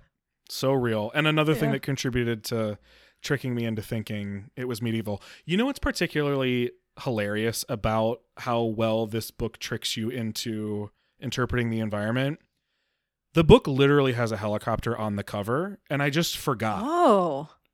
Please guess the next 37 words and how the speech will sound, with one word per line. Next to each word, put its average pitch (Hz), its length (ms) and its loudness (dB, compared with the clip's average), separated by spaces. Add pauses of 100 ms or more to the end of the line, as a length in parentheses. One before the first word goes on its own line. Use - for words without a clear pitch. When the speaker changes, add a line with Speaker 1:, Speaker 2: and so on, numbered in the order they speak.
(120)
Speaker 1:
Yeah. 127 380 4 (640)
I 165 100 6
just 185 260 0
totally 190 380 4
forgot 143 560 0 (140)
because 151 300 0
I 147 100 4
was 139 180 0
like, 123 240 0
"Oh, 156 300 4
this 123 180 -4
is, 135 140 -4
like, 139 160 -2
a 135 40 -2
weird 120 320 0
sort 127 160 -6
of, 113 140 -6
like, 110 220 -2
post - 440 -2
some 135 640 -2
catastrophe 104 1080 -4 (500)
situation 113 640 0
and 113 80 2
everything's 123 360 0
so 117 180 2
feudal." 113 840 0 (180)
Speaker 2:
Yeah, 254 300 4
Speaker 1:
that 247 80 8
I 151 100 6
just, 151 160 4
Speaker 2:
there's 247 200 6
Speaker 1:
it 151 120 2
didn't 240 120 8
Speaker 2:
definitely 151 240 2
a 254 100 4
Speaker 1:
even, 226 80 2
like, - 20 0